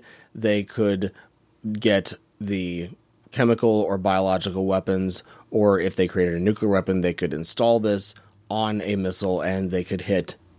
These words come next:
anything around that area of Japan now that they would want. The North Koreans are also in possession of a very large amount of sarin gas,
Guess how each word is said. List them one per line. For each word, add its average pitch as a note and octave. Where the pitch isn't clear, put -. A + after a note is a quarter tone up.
anything F#2
around F#2+
that F2+
area F#2+
of E2+
Japan A2+
now F2+
that G2+
they F2+
would E2+
want. F2+
The C3
North C3+
Koreans B2
are A2
also A2
in F#2+
possession G2
of F2+
a F2
very G2+
large F#2
amount F2+
of E2+
sarin E2+
gas, C#2+